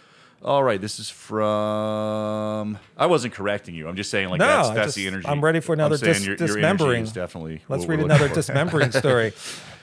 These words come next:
Speaker 1: Eric Allen Johnson from San Francisco. Morgan, Morgan Ingram. Was she being harassed, or did her mother make up the story in her head because she couldn't deal with her daughter growing up?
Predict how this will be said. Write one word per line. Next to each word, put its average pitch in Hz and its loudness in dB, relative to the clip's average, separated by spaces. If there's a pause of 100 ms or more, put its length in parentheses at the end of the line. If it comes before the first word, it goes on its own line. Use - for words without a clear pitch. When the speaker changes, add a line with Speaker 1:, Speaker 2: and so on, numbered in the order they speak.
(360)
Speaker 1:
Eric 160 2
Allen 147 0
Johnson 135 -2
from 113 -6
San 123 -4
Francisco. 95 -10 (220)
Morgan, 139 -2
Morgan 143 0
Ingram. 98 -6 (280)
Was 98 -4
she 117 -6
being 107 -4
harassed, 101 -2
or 104 -8
did 98 -2
her 95 -4
mother 98 -2
make 95 -6
up 101 -6
the 98 -6
story 104 -4
in 87 -8
her 87 -8
head 107 -6
because 104 -8
she 90 -10
couldn't 107 -8
deal 101 -4 (360)
with 101 -4
her 90 -6
daughter 90 0
growing 87 -6
up? - -4